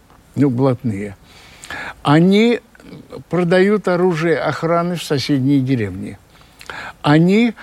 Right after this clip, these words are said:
э, сколачивают разные, так сказать, свои коллективы, которые обирают этот лагерь. Все, что в лагере есть, все, так сказать, имущество. Более того, они этим имуществом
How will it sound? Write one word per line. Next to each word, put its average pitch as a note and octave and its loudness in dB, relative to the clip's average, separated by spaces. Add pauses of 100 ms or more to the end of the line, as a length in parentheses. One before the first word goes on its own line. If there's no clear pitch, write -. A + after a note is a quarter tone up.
(240)
э, - -12
сколачивают F3+ 0
разные, D#3+ 0
так C#3 -6
сказать, B2+ -4
свои D3 0
коллективы, D3+ -2
которые E3 -2
обирают D3+ 0
этот C3+ -8
лагерь. G2 -8 (840)
Все, C#3 0
что D3+ -2
в C#3+ 0
лагере C3 2
есть, D#3 2
все, - -4
так A#2 -10
сказать, C3 -6
имущество. B2+ 0
Более D3+ 0
того, F#3+ 2
они D#3+ 2
этим D#3 -2
имуществом E3 -2